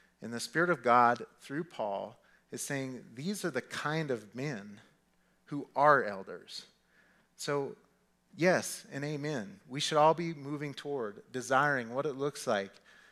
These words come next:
to be a mature man in Christ. But secondly, these things are gonna happen regardless of whether or not somebody is told to do them.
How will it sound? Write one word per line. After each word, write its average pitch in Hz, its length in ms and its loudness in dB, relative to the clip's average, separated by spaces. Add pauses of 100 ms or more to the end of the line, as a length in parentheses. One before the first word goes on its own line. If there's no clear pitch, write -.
(140)
to 135 80 -10
be 131 120 -4
a 131 60 0
mature 139 420 -6
man 135 280 0
in 107 120 -8
Christ. 123 600 -2 (440)
But 120 180 -2
secondly, 110 680 0 (760)
these 180 300 -2
things 143 260 -6
are 139 60 -6
gonna 123 160 -2
happen 143 460 0
regardless 123 920 2 (240)
of 120 160 -6
whether 147 340 4
or 123 60 0
not 123 320 2
somebody 135 320 -4
is 113 140 -10
told 127 400 -8
to 135 100 -8
do 120 200 -8
them. 98 260 -16